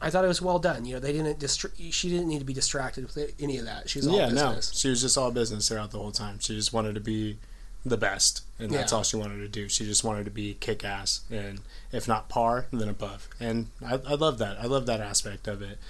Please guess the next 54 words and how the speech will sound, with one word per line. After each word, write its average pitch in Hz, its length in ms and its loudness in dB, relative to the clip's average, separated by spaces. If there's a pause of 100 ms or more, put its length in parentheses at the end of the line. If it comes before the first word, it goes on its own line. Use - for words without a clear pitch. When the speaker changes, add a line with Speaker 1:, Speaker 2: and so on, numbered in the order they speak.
(400)
Speaker 2:
Um, 110 440 4
Speaker 1:
I 151 100 2
did 175 160 4
love 175 240 4
the 165 60 2
montage, 156 720 2
you 151 140 2
know, 139 60 -4
being 147 300 0
above 143 320 4
Speaker 2:
Mm-hmm. - 100 2
Speaker 1:
average. 143 460 -2
Like, 135 280 -4
uh, 123 180 -2
what 131 160 -4
you 135 80 -6
were 131 60 -4
saying 143 380 0
is, 127 280 -2 (260)
towards 160 260 4
the 151 80 4
end 151 80 4
of 147 60 2
the 143 40 2
movie, 139 300 2
there 127 220 -2
was, 123 260 -2
uh, 117 300 -4 (420)
she - 200 2
had 151 120 6
to 139 80 -2
kinda 143 240 0
come 165 280 2
to, 139 260 0
uh, 117 200 -4
terms 135 680 0 (440)
with 147 220 0
diff-, 147 300 0
you 151 120 0
know, 127 140 -2
how 147 400 4 (140)
she 135 600 2
had 131 300 -4
become 131 460 0
what 131 180 -4
she 131 320 2
was 120 460 -2
towards 131 260 -2
the 127 60 -2
end 120 80 -6
of 120 60 -8
the 117 180 -6
movie. 104 320 -8
Speaker 2:
Yeah. 120 220 4